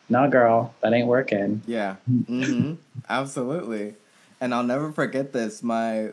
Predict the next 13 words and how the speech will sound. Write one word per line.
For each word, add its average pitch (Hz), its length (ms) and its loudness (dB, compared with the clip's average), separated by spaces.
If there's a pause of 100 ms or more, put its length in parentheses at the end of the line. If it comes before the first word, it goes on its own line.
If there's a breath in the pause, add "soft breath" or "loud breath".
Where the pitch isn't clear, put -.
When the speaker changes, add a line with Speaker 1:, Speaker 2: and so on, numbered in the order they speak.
Speaker 2:
my 107 180 -6
mom 117 600 -4
one 101 220 -6
day, 87 560 -10 (300)
randomly, 113 580 -6
I 98 100 -4
don't 156 160 -6
know, 131 160 -6 (100)
I 120 60 -2
don't 160 160 -4
even 165 180 -6
know 131 140 -2
why 101 760 -4